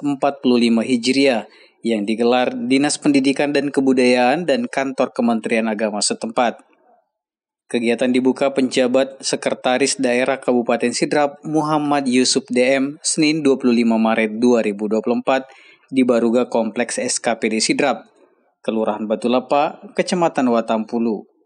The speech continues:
Hadir dalam acara tersebut Kepala Kantor Kementerian Agama Kabupaten Sidrap, Doktor Muhammad Idris Usman, Kepala Disdikbud Kabupaten Sidrap, Faisal Saihudin, para kepala sekolah,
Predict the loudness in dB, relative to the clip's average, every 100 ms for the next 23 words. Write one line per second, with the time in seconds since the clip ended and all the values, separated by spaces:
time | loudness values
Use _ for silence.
0 | _ _ _ _ _ _ _ _ _ _
1 | _ _ -2 0 2 2 2 2 0 0
2 | 0 0 0 0 -2 0 2 2 0 0
3 | 0 0 0 0 0 0 0 0 0 0
4 | 0 0 0 0 0 -2 -2 -2 -4 0
5 | 2 0 -2 _ _ -2 -2 0 0 2
6 | 2 0 -2 -2 -4 -2 -2 -2 -4 -2
7 | 0 0 -4 _ _ _ _ _ -6 -2
8 | 0 0 0 -2 -2 -4 -2 0 0 2
9 | 2 2 2 0 0 0 0 -2 -2 0
10 | 0 0 0 0 0 2 2 2 0 -4
11 | _ _ _ _ -2 -2 -2 -2 -2 -2
12 | 0 0 2 2 0